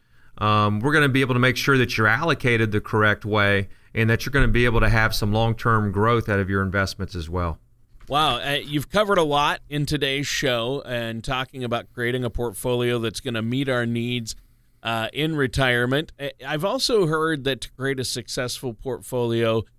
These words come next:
Speaker 2: you need to build wealth with a consistent investment approach. I, is that the case?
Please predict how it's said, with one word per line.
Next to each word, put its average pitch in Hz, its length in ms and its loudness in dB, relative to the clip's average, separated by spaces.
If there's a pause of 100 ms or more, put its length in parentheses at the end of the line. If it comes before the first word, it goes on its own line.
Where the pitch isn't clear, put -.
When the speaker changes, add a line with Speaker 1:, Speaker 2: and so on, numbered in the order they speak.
(260)
Speaker 2:
you 143 140 -4
need 160 260 0
to 156 80 -2
build 135 420 0
wealth 127 540 -4
with 123 280 -4
a 120 80 -2
consistent 123 880 -4
investment 110 580 -6
approach. 90 580 -10
I, 139 40 -8
is 120 480 -6
that 120 280 -2
the 117 100 -16
case? - 460 -10